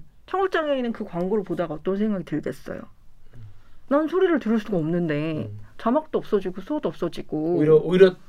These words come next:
Speaker 2: 막히는 거지.
Speaker 1: 응, 오히려 더 소통이 막히는 게
Speaker 2: 음.
Speaker 1: 되는 거잖아요. 그러니까 그게,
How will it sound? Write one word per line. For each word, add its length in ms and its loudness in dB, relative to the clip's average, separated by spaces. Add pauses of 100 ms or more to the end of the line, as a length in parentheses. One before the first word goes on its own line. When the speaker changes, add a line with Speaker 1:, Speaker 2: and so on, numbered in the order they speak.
(100)
Speaker 2:
막히는 380 0
거지. 280 -6
Speaker 1:
응, 240 2
오히려 360 4
더 320 0
소통이 340 -2
막히는 840 0
게 80 -2
Speaker 2:
음. 20 -2
Speaker 1:
되는 300 -4
거잖아요. 520 -6
그러니까 140 -8 (300)
그게, 480 2